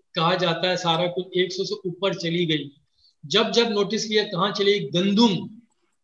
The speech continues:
पाकिस्तान एक ज़रई मुल्क जिसकी ज़मीनें सोना उगलती हैं, उस मुल्क में गंदुम भी out of reach, sugar out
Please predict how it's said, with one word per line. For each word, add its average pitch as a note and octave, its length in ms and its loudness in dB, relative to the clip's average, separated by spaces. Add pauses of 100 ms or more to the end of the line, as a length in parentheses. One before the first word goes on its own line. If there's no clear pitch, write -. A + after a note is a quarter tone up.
(140)
पाकिस्तान G#3+ 840 -2
एक E3+ 140 -6
ज़रई F3+ 480 2
मुल्क - 360 -2 (240)
जिसकी A3 340 -2
ज़मीनें G#3+ 1120 0 (260)
सोना D#4 400 4
उगलती A3 520 6
हैं, D3 140 0 (760)
उस A3 180 -8
मुल्क G3+ 220 0
में G3+ 180 -2
गंदुम E3+ 420 -2
भी F#3+ 260 -4 (320)
out F3 200 0
of F3+ 60 0
reach, F3 360 -2 (540)
sugar F3 280 2 (480)
out E3+ 140 0